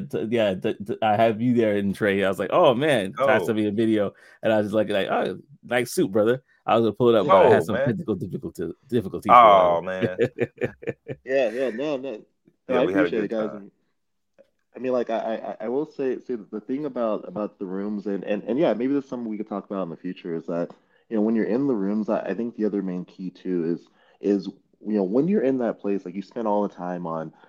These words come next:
Speaker 3: you know, getting dressed up and, you know, putting on your, putting on your, your best outfit, whether you're, if you flew in, whatever the case is, like,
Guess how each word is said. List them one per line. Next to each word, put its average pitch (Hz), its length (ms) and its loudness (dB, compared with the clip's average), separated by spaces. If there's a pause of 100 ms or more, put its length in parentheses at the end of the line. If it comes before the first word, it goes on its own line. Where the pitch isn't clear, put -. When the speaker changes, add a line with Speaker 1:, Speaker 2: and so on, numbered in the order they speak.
(340)
Speaker 3:
you 104 80 -8
know, 87 160 -4
getting 117 300 0
dressed 107 420 -4
up 92 380 -2
and, 85 440 -10
you 78 100 -14
know, - 180 -12 (120)
putting 101 200 -8
on 107 180 -2
your, 95 380 -4 (160)
putting 110 140 -6
on 107 120 -4
your, 92 100 -6
your 90 120 -6
best 104 280 -6
outfit, 95 600 -4 (120)
whether 101 240 -4
you're, 98 120 -4
if - 140 -14
you 80 100 -16
flew 110 420 -6
in, 98 340 -4 (360)
whatever 117 260 0
the 117 80 -2
case 107 400 -8
is, 92 380 -4
like, 85 200 -8